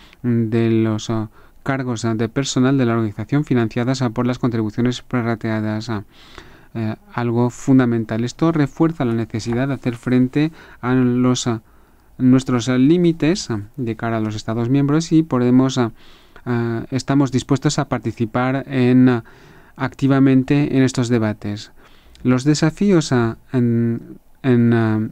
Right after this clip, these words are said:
en relación con la, el trabajo de la administración en el dos mil diecinueve fueron crear dos, eh, procesos paralelos de reforma. He dirigido el procedimiento para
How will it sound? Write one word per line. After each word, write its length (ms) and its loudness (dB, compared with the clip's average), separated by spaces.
en 160 0
relación 460 0
con 260 0
la, 240 -2
el 200 -2
trabajo 400 -4
de 120 0
la 80 0
administración 640 0
en 60 4
el 100 2
dos 160 -4
mil 320 2
diecinueve 640 4
fueron 380 2
crear 560 -2
dos, 440 0
eh, 200 -2
procesos 520 -2
paralelos 600 0
de 260 0
reforma. 680 -2
He 100 0
dirigido 640 4
el 200 0
procedimiento 760 0
para 340 -2